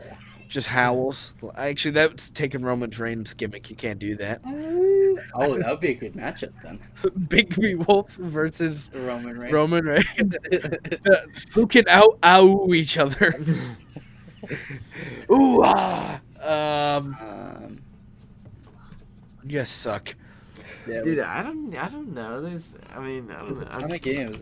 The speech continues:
Speaker 2: It, it, it's like you can list
Speaker 3: Games.
Speaker 2: games all day long, but then when you
Speaker 1: Games.
Speaker 2: when, when you, when you
Speaker 1: Deadpool.
Speaker 2: Deadpool.
Speaker 3: Ooh, good one.
Speaker 2: Yes,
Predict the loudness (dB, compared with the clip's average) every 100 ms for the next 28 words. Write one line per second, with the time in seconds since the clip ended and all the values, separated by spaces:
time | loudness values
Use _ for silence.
0 | -10 -10 -8 -10 -8 -12 -10 -8 -8 -10
1 | -10 -8 -8 -8 -10 -10 -8 -10 -8 -10
2 | -8 -8 -8 -10 -8 -8 -10 -12 -12 -12
3 | -8 -2 2 2 0 -2 -6 -8 -8 -12
4 | -14 -20 -20 -20 -20 -20 -20 -16 -10 -8
5 | -6 -10 -10 -10 -6 -4 8 8 8 6
6 | 4 2 -6 -14 -20 -20 -14 -8 -8 -8
7 | -2 0 2 0 -2 -6 -2 -2 -2 -6
8 | -8 -14 -16